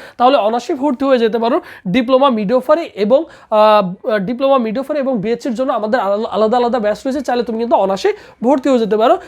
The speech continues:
যেটা কোর্স ফি হচ্ছে only এক হাজার বিশ টাকা, এই এক হাজার বিশ টাকা দিয়ে তুমি কিন্তু ফুল কোর্সটা কমপ্লিট করতে পারছো। এবং পাশাপাশি হচ্ছে সকল বিষয়ের স্পেশাল সাজেশন পিডিএফ ফাইল থাকছে, প্রশ্ন ব্যাংক পিডিএফ পাবা।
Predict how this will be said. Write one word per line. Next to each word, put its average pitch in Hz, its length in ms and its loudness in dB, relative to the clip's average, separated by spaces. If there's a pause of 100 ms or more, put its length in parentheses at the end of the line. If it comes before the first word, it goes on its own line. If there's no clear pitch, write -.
(120)
যেটা 277 220 -2
কোর্স 277 340 -2
ফি 320 60 2
হচ্ছে 311 200 0
only 247 260 2
এক 247 140 2
হাজার 240 220 0
বিশ 196 180 -8
টাকা, 180 180 -8
এই 214 180 -4
এক 208 120 0
হাজার 285 200 -2
বিশ 302 180 -6
টাকা 285 160 0
দিয়ে 254 120 -2
তুমি 226 160 -4
কিন্তু 359 280 -4 (220)
ফুল 339 320 4
কোর্সটা 277 320 -6
কমপ্লিট 254 380 0
করতে 233 240 2
পারছো। 208 260 -2 (120)
এবং 302 260 2
পাশাপাশি 285 420 -2
হচ্ছে 370 220 -4 (240)
সকল 285 520 2
বিষয়ের 262 360 0
স্পেশাল 277 360 -4
সাজেশন 233 440 -4
পিডিএফ 247 340 -2
ফাইল 247 200 0
থাকছে, 254 220 -4
প্রশ্ন 254 280 -4
ব্যাংক 240 200 -2
পিডিএফ 240 280 0
পাবা। 254 220 0